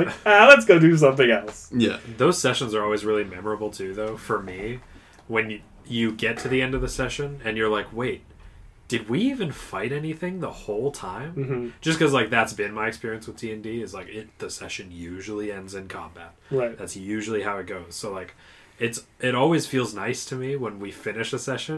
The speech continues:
Speaker 3: and I'm like, "Wait, we didn't have to fight anything today." <laughs>
Speaker 1: Yeah. No, I agree.
Speaker 3: Yeah.
Speaker 1: It's, um, and I've been in long-term campaigns, like, four or five-year campaigns, and there are some nights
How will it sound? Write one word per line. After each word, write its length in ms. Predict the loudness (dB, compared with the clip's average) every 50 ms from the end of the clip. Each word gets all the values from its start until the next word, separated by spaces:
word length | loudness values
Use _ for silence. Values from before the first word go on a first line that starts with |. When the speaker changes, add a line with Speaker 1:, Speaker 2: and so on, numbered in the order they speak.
| -8 -8
Speaker 3:
and 100 | -8 -8
I'm 80 | -8
like, 240 | -8 -10 -12 -12 -10
"Wait, 200 | -12 -12 -12 -14 _ _ _ _ _ _ _ _ _ _ _ _ _
we 100 | -4 -4
didn't 180 | -4 -4 -6
have 120 | -8 -8 -6
to 100 | -8 -10
fight 300 | -8 -8 -8 -8 -6 -8
anything 360 | -10 -12 -16 -18 -18 -20 -18
today." 260 | -18 -16 -8 -8 -8 -6
<laughs> 80 | -4 2
Speaker 1:
Yeah. 240 | 4 4 4 4 0 -6 -10 -16 -14 -12 -12 -12 2
No, 160 | 6 8 10 10
I 120 | 10 8
agree. 320 | 6 4 2 2 4 4 4
Speaker 3:
Yeah. 60 | 4
Speaker 1:
It's, 180 | 2 0 -2 0
um, 320 | 0 2 0 -2 -6 -8 -20 -20 -20 -20 -20 -20 _ _ _ 6
and 120 | 8 10
I've 280 | 12 12 12 10 6 8
been 220 | 10 10 12 12
in 120 | 10 8 8 6 4 6
long-term 1700 | 8 8 8 8 8 8 8 10 10 10 10 10 10 10 10 10 8 6 6 4 4 4 4 4 2 2 0 2 2 2 2 4 2 2
campaigns, 680 | 0 0 0 0 0 -2 -2 0 2 2 2 2 2 2
like, 240 | 2 2 2 0 -6
four 380 | -20 -8 -2 0 2 4 4 2
or 40 | 2
five-year 600 | 2 2 4 4 2 2 0 0 2 2 0 0
campaigns, 680 | -2 -2 -2 -2 -2 -2 -4 -2 -2 -2 -4 -4 -8 -18 -20 -20 -20 -20 -20 _ _ _
and 480 | 2 4 6 6 6 4 2 0 -2 -8 _ _ _ _ _ _ _
there 320 | -8 0 4 6 8 8 8
are 80 | 8
some 320 | 6 4 2 2 2 2 2
nights 480 | 2 2 2 2 0 -2 -6 -10 -12